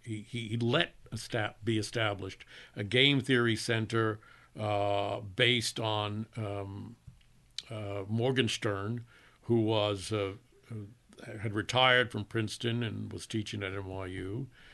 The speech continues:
Uh, a, a circle of people around Machlup, Fritz Machlup, who similarly had taught at Princeton, was now at N Y U,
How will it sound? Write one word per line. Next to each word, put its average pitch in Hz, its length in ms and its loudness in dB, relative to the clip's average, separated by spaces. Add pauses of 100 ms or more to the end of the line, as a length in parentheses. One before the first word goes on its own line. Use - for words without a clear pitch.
(240)
Uh, 101 460 2 (100)
a, 101 440 -2
a 104 100 -6
circle 113 800 2
of 98 160 -4
people 110 460 0
around 104 440 -2
Machlup, 110 640 0 (480)
Fritz 113 240 -6
Machlup, 113 580 2
who 107 180 -8 (380)
similarly 107 640 4
had 92 240 -10
taught 110 200 0
at 101 120 -4
Princeton, 107 480 -4
was 92 120 -8
now 101 240 -2
at 98 60 -4
N 98 140 -4
Y 95 220 -4
U, 101 340 -2